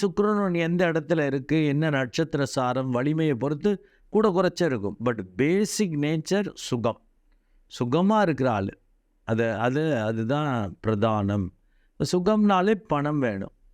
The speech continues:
அதனால பொருள், ஏதோ ஒண்ணு லாபம், ஏதோ ஒரு பொருள், அதுக்காக ஓடக்கூடிய, அதுவே குறியாக இரு-, அ, இருக்கக்கூடிய உணர்வுகள் உங்கள்ட்ட இருக்கும். உங்க புத்தியை வச்சு நீங்க எப்படி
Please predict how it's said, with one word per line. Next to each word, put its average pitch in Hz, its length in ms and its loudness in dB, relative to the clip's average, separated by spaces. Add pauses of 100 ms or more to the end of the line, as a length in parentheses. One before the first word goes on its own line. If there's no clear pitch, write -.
(180)
அதனால 147 500 0 (400)
பொருள், 208 520 2 (380)
ஏதோ 175 540 2
ஒண்ணு 214 160 2
லாபம், 139 500 0
ஏதோ 127 240 -2
ஒரு 175 240 2
பொருள், 127 400 0 (200)
அதுக்காக 131 680 0
ஓடக்கூடிய, 131 680 -2 (320)
அதுவே 165 540 2
குறியாக 180 640 2
இரு-, 135 380 -2
அ, 110 300 -2
இருக்கக்கூடிய 127 580 0
உணர்வுகள் 160 520 0
உங்கள்ட்ட 101 420 0
இருக்கும். 82 320 -10 (720)
உங்க 175 320 0
புத்தியை 208 340 2
வச்சு 208 360 2
நீங்க 175 220 2
எப்படி 147 220 0